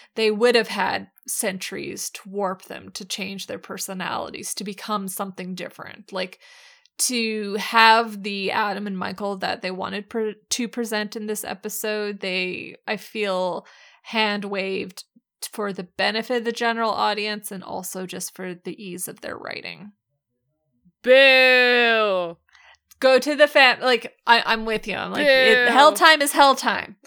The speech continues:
Speaker 2: Uh,
Speaker 1: But I'm
Speaker 2: s-
Speaker 1: like, we gotta fix it out there with our transformative work.
Speaker 2: <laughs> Michael, who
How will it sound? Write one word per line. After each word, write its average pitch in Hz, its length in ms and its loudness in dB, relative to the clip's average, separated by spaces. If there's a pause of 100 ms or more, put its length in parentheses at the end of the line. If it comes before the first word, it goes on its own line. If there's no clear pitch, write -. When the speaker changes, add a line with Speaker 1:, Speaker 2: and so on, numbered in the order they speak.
(200)
Speaker 2:
Uh, 202 260 -2
Speaker 1:
But 202 60 -6
I'm 208 80 -4
Speaker 2:
s- 202 60 -6
Speaker 1:
like, 190 260 -8
we 202 320 -10
gotta 202 560 -4
fix - 400 -14
it - 200 -14
out - 220 -14
there - 380 -14 (120)
with 214 220 -16
our - 240 -10
transformative 202 680 -14
work. - 260 -16 (680)
Speaker 2:
<laughs> 269 160 -16
Michael, 262 800 0 (180)
who 196 360 -4